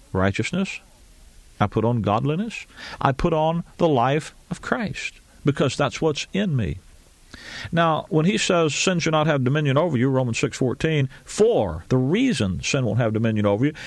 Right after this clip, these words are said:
is you're not under the law, but under grace. And that's the key verse in, in victory over sin. Romans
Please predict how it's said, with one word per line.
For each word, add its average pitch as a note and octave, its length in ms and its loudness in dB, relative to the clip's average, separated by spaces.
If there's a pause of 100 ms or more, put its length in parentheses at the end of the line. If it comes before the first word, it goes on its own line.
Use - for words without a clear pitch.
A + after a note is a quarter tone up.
(160)
is C#3 180 4
you're C3 160 2
not D3+ 320 0
under E3 220 0
the D#3+ 100 0
law, A#2 340 2 (160)
but A2+ 120 2
under A#2+ 180 2
grace. A2 380 0
And B2 60 0
that's F#3+ 180 -2
the D3+ 80 -2
key G#3+ 220 0
verse A2+ 440 0 (520)
in, C#3 180 2
in C3+ 140 4
victory D3+ 340 0
over D3 180 2
sin. A#2 320 0
Romans F#3 480 0